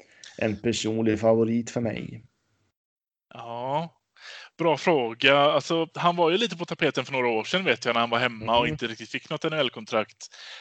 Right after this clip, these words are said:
Speaker 2: Han är väl lite till åren nu, va?
Speaker 1: Ja, han är född åttioåtta.
Speaker 2: Okej. Ja, då,
Speaker 1: Och
Speaker 2: så jag trodde han var äldre än så.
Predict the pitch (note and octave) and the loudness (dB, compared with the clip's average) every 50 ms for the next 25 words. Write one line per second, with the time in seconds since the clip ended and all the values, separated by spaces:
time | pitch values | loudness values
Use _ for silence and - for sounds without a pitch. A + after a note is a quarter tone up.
0 | - - - - - A2+ A#2 A#2+ - _ _ _ _ _ _ - - - F#3+ F#3+ | -16 -4 0 0 0 0 0 -6 -16 _ _ _ _ _ _ -12 -8 -4 -2 0
1 | F#3 F3+ F3+ F3+ F#3+ F#3 F#3+ G3+ G3 E3+ - D3+ - F#3+ F#3+ F#3 D#3 D3 E3+ F#3+ | 0 0 0 -2 -4 -2 -2 -2 -4 -4 -4 -2 0 0 0 2 0 0 0 -2
2 | G#3 G3+ F#3 G3 A#3+ C#4+ - _ _ _ _ _ _ _ _ _ _ _ _ _ | -4 -4 -2 -2 -2 -2 -6 _ _ _ _ _ _ _ _ _ _ _ _ _
3 | _ _ - - G#2 G#2+ A2 G2+ G2 G2+ A2+ G#2+ G#2 - - G#2+ G#2 G2 G2+ C3 | _ _ -18 -12 -6 -2 0 2 2 2 0 -2 -4 -4 -2 0 0 2 4 2
4 | B2+ - - D3+ D3+ D3+ - - - - - - - D3+ A2+ - - - - _ | 2 4 4 6 6 6 4 2 -4 -10 -4 2 2 4 4 2 0 -6 -14 _
5 | _ _ _ _ _ _ _ _ _ _ _ _ - - - D3+ F3+ - - B2 | _ _ _ _ _ _ _ _ _ _ _ _ -18 -6 -4 -2 0 2 2 0
6 | - - - _ _ _ _ _ _ _ _ _ _ _ _ _ _ _ _ _ | 0 0 -6 _ _ _ _ _ _ _ _ _ _ _ _ _ _ _ _ _
7 | _ _ _ _ _ _ - D3 D3+ D#3 - - - E3 C#3 B2+ - D3 B2+ A#2+ | _ _ _ _ _ _ -4 0 0 2 2 0 0 -2 -2 -2 -2 -2 -2 -2
8 | A2+ A#2 A2 G#2+ G#2 A2 A2 G#2 - B2 A#2 - | 0 -2 -4 -4 -4 -6 -8 -8 -10 -10 -12 -12